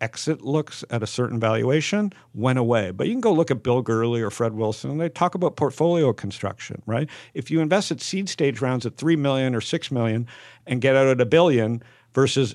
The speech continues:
a twenty million and get out a billion, just go look at the math. And you'll say, "Shit, I might as well put my m-, money in the Q Q Qs or, or something else." If people just looked at those cap tables that have been, those guys have built those things out on the open web,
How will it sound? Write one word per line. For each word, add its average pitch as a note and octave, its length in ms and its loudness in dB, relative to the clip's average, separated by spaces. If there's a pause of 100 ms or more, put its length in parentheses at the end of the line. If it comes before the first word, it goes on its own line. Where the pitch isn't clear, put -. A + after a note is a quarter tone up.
a A#2 60 -2
twenty D#3+ 340 2
million B2 280 4
and A2+ 100 0
get A#2 140 4
out A2+ 140 4
a A2 40 0
billion, B2+ 240 2
just G#3 160 -2
go A#3+ 100 2
look A#3 200 4
at A#3 80 2
the B3+ 80 2
math. C4 340 0 (420)
And F#3 200 4
you'll F3 160 6
say, F3 360 4
"Shit, A3+ 380 -2
I - 20 -4
might C#3 140 0
as D#3+ 120 0
well D#3+ 100 2
put E3+ 160 -2
my D#3 80 0
m-, D3+ 260 -2
money D3+ 240 2
in D3 80 2
the C#3 80 -2
Q D#3+ 180 -2
Q D3+ 220 -2
Qs E3 500 -2
or, B2 420 -2
or A#2 180 0
something C#3 400 -2
else." - 260 -4 (260)
If - 160 -2
people A3 260 4
just D#3+ 180 4
looked B2 360 2
at F#3 120 2
those E3 260 6
cap D3 260 2
tables B2 280 2
that A#2 100 0
have G#2+ 100 -6
been, C#3+ 360 2 (260)
those C3+ 160 0
guys C#3 220 4
have G#2 280 -2
built B2 280 2
those C#3 240 4
things C3 240 0
out C3 260 4
on A#2 160 -2
the A2+ 80 -2
open C3 320 2
web, A2+ 400 4